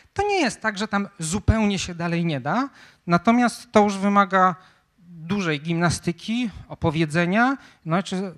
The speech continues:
ta, ta historia wokół, e, takiego biznesplanu zaczyna się, e, rozbudowywać. Znowu, to nie jest, że się nie da, szukajmy pomocy tych, którzy nam pomogą, którzy rozumieją cały ten proces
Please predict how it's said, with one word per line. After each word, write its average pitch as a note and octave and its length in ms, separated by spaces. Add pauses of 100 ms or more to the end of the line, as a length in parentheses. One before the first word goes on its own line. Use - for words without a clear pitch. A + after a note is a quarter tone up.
ta, F3 200
ta F3 260
historia G3 600
wokół, E3+ 640 (240)
e, E3 760
takiego F3 340
biznesplanu F3+ 640
zaczyna E3 400
się, D#3+ 180
e, D3+ 240 (680)
rozbudowywać. C#3 800 (300)
Znowu, C#3+ 480 (460)
to E3+ 100
nie F#3 180
jest, D3+ 180
że E3 100
się D#3 160
nie D3 160
da, A#3 420
szukajmy F#3 540
pomocy G#3+ 720 (280)
tych, G3+ 280
którzy F3+ 280
nam F3 200
pomogą, F3 680 (400)
którzy E3 300
rozumieją F3+ 580
cały D3 260
ten D3+ 180
proces E3+ 640